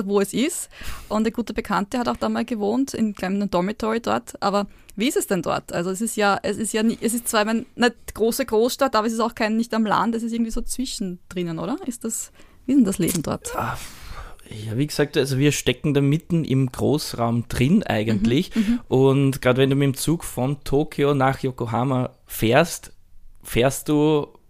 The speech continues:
Speaker 2: unweigerlich <laughs> durch Kawasaki durch. Das sind aber
Speaker 1: Ah,
Speaker 2: nur ein paar
Speaker 1: ah, ja.
Speaker 2: Stationen, weil Kawasaki Stadt ist eigentlich sehr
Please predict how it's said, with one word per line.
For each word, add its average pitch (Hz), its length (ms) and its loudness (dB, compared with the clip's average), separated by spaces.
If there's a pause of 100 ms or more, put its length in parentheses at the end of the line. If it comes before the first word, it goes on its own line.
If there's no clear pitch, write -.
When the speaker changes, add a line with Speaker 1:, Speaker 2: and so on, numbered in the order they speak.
(160)
Speaker 2:
unweigerlich 147 720 6
<laughs> - 0 -
durch 175 240 10
Kawasaki 135 600 4
durch. 160 340 4 (280)
Das - 140 2
sind 156 140 8
aber 156 80 6
Speaker 1:
Ah, 151 40 6
Speaker 2:
nur 151 140 8
ein 147 60 -2
paar 143 100 6
Speaker 1:
ah, 139 40 4
ja. 185 40 -2
Speaker 2:
Stationen, 135 680 6
weil 123 300 6
Kawasaki 131 580 4
Stadt - 340 2
ist 127 140 -4
eigentlich 127 280 0
sehr 123 280 0